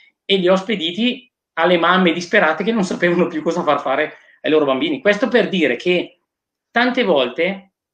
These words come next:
è colpa di colui che non trova la strada giusta per questi che hanno una visione buona, ma anche esente dal lockdown.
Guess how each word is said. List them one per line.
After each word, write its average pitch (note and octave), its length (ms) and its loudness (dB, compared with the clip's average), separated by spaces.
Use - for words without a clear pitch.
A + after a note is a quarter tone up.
è D#3 180 -4
colpa - 460 2
di G#3 160 -4
colui A3+ 320 0
che A#3 140 -2
non F#3 280 -2
trova A3 320 0
la F#3+ 120 -2
strada G3 400 -2
giusta G3 480 -6
per E3 240 -6
questi F#3 420 -6
che F#3+ 100 -6
hanno E3+ 200 -2
una D#3 120 0
visione C#3+ 420 -4
buona, A#2+ 380 -4
ma - 420 -4
anche A3 680 0
esente F#3+ 540 0
dal F3 100 2
lockdown. C#3+ 520 0